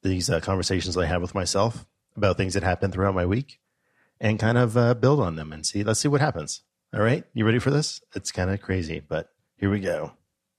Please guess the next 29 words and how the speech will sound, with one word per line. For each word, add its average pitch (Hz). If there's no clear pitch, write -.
So 107
last 143
week, 90
I -
was 95
working 101
on 90
a 78
T -
V 135
show, 82
Ghost 160
Adventures, 90
where 101
some 90
dudes 92
go 107
hunt 90
ghosts, 90
and 90
I 98
work 98
on 95
the 92
crew 98
that 82
does 87
the 95
reenactments. 87